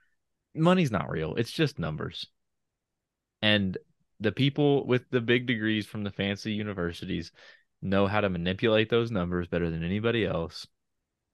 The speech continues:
So it doesn't matter. Like, I was having that discussion with a supervisor at work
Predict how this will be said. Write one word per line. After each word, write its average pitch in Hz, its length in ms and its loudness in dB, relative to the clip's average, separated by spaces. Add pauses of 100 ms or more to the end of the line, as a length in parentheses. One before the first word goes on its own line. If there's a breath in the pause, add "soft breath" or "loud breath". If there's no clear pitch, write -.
(400)
So 87 460 2 (720)
it - 60 -6
doesn't 117 200 -2
matter. - 400 -10 (680)
Like, 107 220 4
I 113 140 6
was 120 120 4 (180)
having 104 260 0
that - 240 -2
discussion 104 340 -2
with 95 100 -2
a 82 40 -4
supervisor 90 600 0
at 82 80 0
work 87 280 0